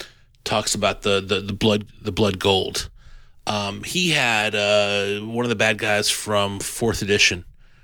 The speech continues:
from the Keep on the Shadowfell, I forget his name, Kal-El. He uses Kal-El Vial to give out the blood coins. I wanted to use Wilbur Whately from the, the Dunwich Horror. Um, so maybe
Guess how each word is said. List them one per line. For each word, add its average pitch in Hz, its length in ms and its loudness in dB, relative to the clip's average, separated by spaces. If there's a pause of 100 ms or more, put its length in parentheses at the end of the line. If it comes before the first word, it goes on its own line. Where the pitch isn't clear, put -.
(120)
from 98 720 -2
the 101 80 -4
Keep 110 240 -2
on 98 60 -2
the 98 60 -2
Shadowfell, 92 640 -2
I - 40 -16
forget 98 240 -6
his 90 100 -6
name, 87 140 -8
Kal-El. 110 640 -2 (600)
He 151 220 -2
uses 135 320 0
Kal-El 107 460 0
Vial 92 440 -2 (400)
to 113 100 -4
give 101 140 -2
out 92 160 -4
the 95 80 -12
blood 92 220 -6
coins. 92 340 -12
I 135 160 2
wanted 143 300 -2
to 113 80 -10
use 104 280 -6
Wilbur 98 300 -4
Whately 92 460 -4 (500)
from 95 500 -8
the, 104 120 -10
the 101 100 -2
Dunwich 95 320 -6
Horror. 92 340 -4 (360)
Um, 120 240 0
so 147 480 2 (380)
maybe 143 680 0